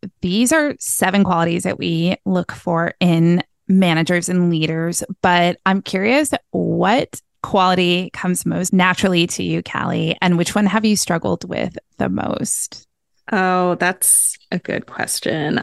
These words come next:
Speaker 2: I guess I would say that communication skills is probably my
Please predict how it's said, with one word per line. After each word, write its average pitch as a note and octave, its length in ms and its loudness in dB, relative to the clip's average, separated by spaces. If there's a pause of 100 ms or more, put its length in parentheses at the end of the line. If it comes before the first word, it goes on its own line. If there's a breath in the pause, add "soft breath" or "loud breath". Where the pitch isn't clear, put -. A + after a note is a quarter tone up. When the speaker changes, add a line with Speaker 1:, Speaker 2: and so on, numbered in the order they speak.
Speaker 2:
I A3 80 4
guess F4 240 2
I A4+ 140 4
would D#4 140 6
say E3+ 500 2
that E3 640 0 (280)
communication F#3+ 760 2
skills G3+ 280 2
is - 160 -2
probably E3+ 1040 0
my F3 920 0